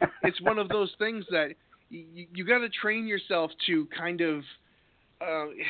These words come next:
Speaker 2: you know, look at your body differently and look at food differently. And, you know, I,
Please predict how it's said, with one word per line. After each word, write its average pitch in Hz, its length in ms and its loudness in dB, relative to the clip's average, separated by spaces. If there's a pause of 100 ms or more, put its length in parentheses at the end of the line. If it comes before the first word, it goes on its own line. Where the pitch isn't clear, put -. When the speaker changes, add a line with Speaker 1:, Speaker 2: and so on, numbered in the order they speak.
(100)
Speaker 2:
you 165 160 -10
know, 151 340 -4
look 208 220 0
at 185 100 -8
your 190 100 2
body 151 360 4
differently 135 460 -4
and 135 120 0
look 147 140 -2
at 143 60 -6 (120)
food 143 240 2
differently. 135 640 -6
And, 135 180 -8 (540)
you 156 120 -4
know, 143 100 0
I, 139 240 6